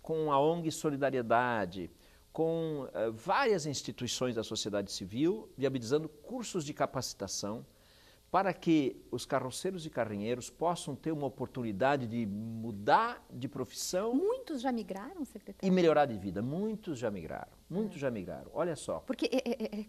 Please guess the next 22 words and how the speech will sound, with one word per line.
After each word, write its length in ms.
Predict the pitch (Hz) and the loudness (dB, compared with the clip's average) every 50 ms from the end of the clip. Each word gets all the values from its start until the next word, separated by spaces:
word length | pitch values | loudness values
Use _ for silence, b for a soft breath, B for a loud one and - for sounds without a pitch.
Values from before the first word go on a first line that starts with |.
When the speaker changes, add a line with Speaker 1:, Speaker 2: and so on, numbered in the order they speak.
| - - - | -12 -14 -16
Speaker 2:
é 40 | 202 | -12
complicado, 640 | - - 220 220 - 269 - - 302 359 427 311 254 | -8 -6 -6 -6 -6 -6 -6 -4 -4 -4 -2 -4 -6
porque 220 | - 202 - 202 | -6 -8 -8 -6
muitas 280 | 202 220 233 269 240 - | -6 -6 -6 -6 -8 -8
pessoas 400 | - 214 - - 233 285 349 277 | -8 -10 -8 -6 -6 -4 -4 -4
já 120 | 247 220 | -4 -4
estão 240 | 214 - - 233 262 | -4 -4 -4 -2 0
numa 260 | 262 233 196 180 180 | 0 0 0 -2 -2
outra 320 | 180 202 226 269 269 240 | 0 2 2 2 2 0
fase 300 | 214 - 220 208 208 208 | -4 -4 -4 -4 -4 -4
da 160 | 196 190 190 185 | -4 -4 -4 -4
vida 260 | 185 196 214 208 254 | -4 -6 -4 0 2
e, 20 | |
né, 680 | 247 240 226 196 - 185 165 - 113 170 190 208 214 196 | 2 4 2 2 -2 -6 -10 -10 -8 -6 -4 -2 -2 -2
e, 320 | 147 175 175 - 180 165 - - | -4 -6 -8 -8 -10 -12 -14 -16
e 60 | - | -12
pessoas 360 | - 180 180 - - 202 208 - | -10 -10 -8 -6 -8 -8 -8 -10
que, 120 | - - - - | -14 -16 -14 -14
ah, 80 | - - _ - - - B B B B B B B B B B | -14 -14 _ -20 -20 -20 B B B B B B B B B B
ganhar 400 | B 165 240 240 214 214 233 269 | B 2 4 4 8 8 8 8
essa 160 | 330 359 - 302 | 8 8 4 4
qualificação 760 | - 294 285 - - - 233 226 226 - 247 240 262 339 | 4 4 2 2 2 0 0 0 2 4 4 4 4 4